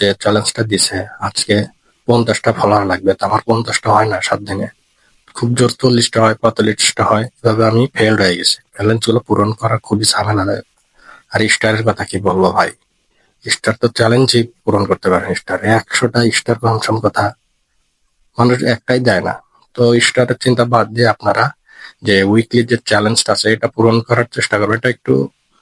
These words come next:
কষ্ট করলে এটা হয়ে যায়, তো সেটাই করবেন। তো চেষ্টা করবেন উইকলি চ্যালেঞ্জ পূরণ করার, এই,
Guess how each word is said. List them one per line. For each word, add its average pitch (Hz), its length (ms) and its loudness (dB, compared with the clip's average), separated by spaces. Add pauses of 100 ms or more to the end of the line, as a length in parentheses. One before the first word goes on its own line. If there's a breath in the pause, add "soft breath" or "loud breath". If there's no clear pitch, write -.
(120)
কষ্ট - 280 -2
করলে 135 280 2
এটা 123 100 -2
হয়ে 104 220 2
যায়, - 220 -4 (1160)
তো 104 80 -2
সেটাই 117 300 0
করবেন। 95 340 -2 (800 loud breath)
তো 107 380 2
চেষ্টা - 280 0
করবেন 120 320 2
উইকলি 113 260 0
চ্যালেঞ্জ 104 380 -2
পূরণ 98 220 0
করার, - 280 -2 (1300)
এই, 98 220 0